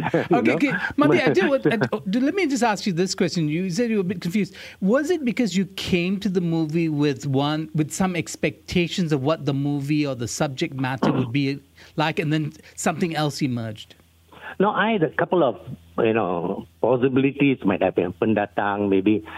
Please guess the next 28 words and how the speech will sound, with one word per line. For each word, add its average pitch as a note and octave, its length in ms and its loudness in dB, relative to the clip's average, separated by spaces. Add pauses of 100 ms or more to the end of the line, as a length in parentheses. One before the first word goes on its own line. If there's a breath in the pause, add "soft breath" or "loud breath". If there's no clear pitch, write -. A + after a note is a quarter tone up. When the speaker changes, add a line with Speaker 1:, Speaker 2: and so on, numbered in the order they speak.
(160 loud breath)
Speaker 1:
you C#3 80 4
know, A2+ 400 2
talking A2+ 360 0
about, F#2+ 320 0 (240 loud breath)
you B2+ 80 2
know, G#2 120 0 (120)
people A2+ 240 2
coming, G#2+ 500 2
migrating G#2 600 2
here, G#2 300 4 (240)
or F#2 440 0 (300 loud breath)
in G#2+ 120 2
the G2 60 4
ancient A2+ 520 2
time, G#2+ 300 0
then G#2 140 2
coming A2 300 0
back G2+ 300 -2
to F2+ 260 0 (200)
the G#2 80 0
present A2+ 500 0
time, G#2+ 340 0
how G#2+ 280 0
they G2+ 100 2
migrate, F#2+ 580 0 (320 loud breath)
or, G2 320 0 (160)
you G#2+ 120 2
know, C3 260 0